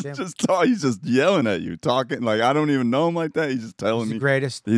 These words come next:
Speaker 2: He's
Speaker 1: the
Speaker 2: the greatest,
Speaker 1: funniest person on the
Speaker 2: greatest
Speaker 1: planet.
Speaker 2: person to have around.
Speaker 1: Yes.
Speaker 2: He's the most entertaining person. I don't care who you are.
Speaker 1: <laughs>
Speaker 2: You're shutting the fuck up when Tracy Morgan's around.
Speaker 1: Yep.
Speaker 2: I don't care how much pizzazz you think you got.
Speaker 1: Nope. <laughs>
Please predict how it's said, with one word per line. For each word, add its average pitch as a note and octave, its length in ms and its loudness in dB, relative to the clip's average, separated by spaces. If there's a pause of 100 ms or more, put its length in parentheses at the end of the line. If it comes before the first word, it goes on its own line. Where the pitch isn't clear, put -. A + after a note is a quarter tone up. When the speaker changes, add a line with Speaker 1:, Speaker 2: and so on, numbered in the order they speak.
Speaker 2:
He's C#3+ 100 -6
Speaker 1:
the - 100 2
Speaker 2:
the - 60 -10
greatest, D#3 260 0
Speaker 1:
funniest B2 340 0
person G2+ 580 0 (100)
on F#2 160 0
the - 20 -4
Speaker 2:
greatest F3+ 400 0
Speaker 1:
planet. F3+ 140 2
Speaker 2:
person E3+ 240 -2
to D3 80 -4
have C3+ 280 -2
around. C3+ 540 -4
Speaker 1:
Yes. - 480 -8
Speaker 2:
He's C3 220 -10
the C#3 80 -6
most C#3 240 -2
entertaining D3+ 720 -6
person. D3 400 -6
I C#3+ 120 0
don't G3+ 120 -4
care E3 180 -4
who D3+ 160 -4
you F#3 240 -4
are. C#3 300 0 (320)
Speaker 1:
<laughs> - 340 -4
Speaker 2:
You're D#3 220 2
shutting F3 460 -2
the D3 80 -6
fuck D3+ 320 -2
up C#3+ 160 -4
when B2+ 100 -8
Tracy C3+ 340 -6
Morgan's D#3 440 -2
around. A#2 420 -8
Speaker 1:
Yep. G2+ 260 -4 (140)
Speaker 2:
I - 60 -6
don't E3 80 -8
care E3 100 -4
how E3+ 100 -4
much G3 260 -6
pizzazz D3+ 600 -2
you F3+ 120 -4
think D#3+ 220 -4
you F3 120 -4
got. F#3+ 320 -2
Speaker 1:
Nope. - 160 -10 (420)
<laughs> C#4+ 180 -4